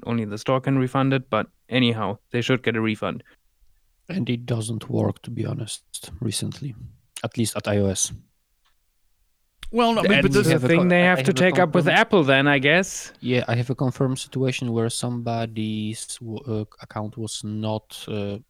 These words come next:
Speaker 2: filled with, uh, boat pack, and, uh, via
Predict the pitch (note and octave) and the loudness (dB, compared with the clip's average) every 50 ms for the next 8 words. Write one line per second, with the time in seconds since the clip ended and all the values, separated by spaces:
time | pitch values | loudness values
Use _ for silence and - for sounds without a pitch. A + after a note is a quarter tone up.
0 | _ _ _ _ _ - - A#2+ A2+ A2 G#2+ A2 A2 G#2+ G2+ - - - G#2+ G#2 | _ _ _ _ _ -2 2 2 2 2 0 0 -2 -2 -4 -4 -8 -6 -4 -4
1 | G#2 G#2 G#2 G2+ G2+ G#2+ - - B2 A2+ A2 G#2+ A2 - - - A#2+ D3 G3+ - | -4 -4 -4 -6 -8 -10 -14 -8 -4 0 0 2 0 0 0 0 0 0 0 -2
2 | - - - - _ _ _ _ _ - A2+ A2 A2 A2 G#2+ G#2+ G#2+ G#2 G#2 G#2 | -6 -16 -20 -20 _ _ _ _ _ -10 -8 -6 -4 -4 -2 -2 0 0 0 0
3 | G#2 G#2 G#2 G#2+ G#2+ A2 B2 G#2+ A2 A2 A2+ | 0 -2 -4 -6 -8 -10 -6 -2 -2 -2 -2